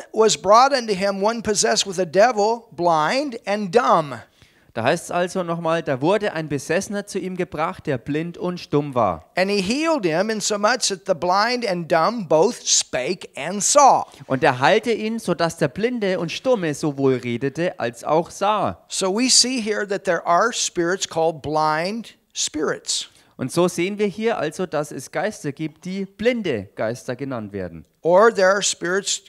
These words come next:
Speaker 1: called dumb spirits.
Speaker 2: Oder es gibt Geister, die stumme Geister genannt werden.
Speaker 1: In this case, this person was blind and dumb because of a spirit.
Speaker 2: Und in diesem Fall war diese Person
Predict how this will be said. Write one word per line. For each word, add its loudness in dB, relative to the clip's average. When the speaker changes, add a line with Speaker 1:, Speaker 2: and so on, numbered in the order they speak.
Speaker 1:
called -4
dumb 2
spirits. -6
Speaker 2:
Oder 6
es -2
gibt -4
Geister, -2
die -8
stumme -2
Geister -4
genannt -8
werden. -2
Speaker 1:
In -6
this 0
case, -4
this -2
person -6
was -6
blind -4
and -6
dumb -2
because -6
of -6
a -8
spirit. -4
Speaker 2:
Und 0
in -2
diesem -6
Fall 2
war 2
diese -8
Person -2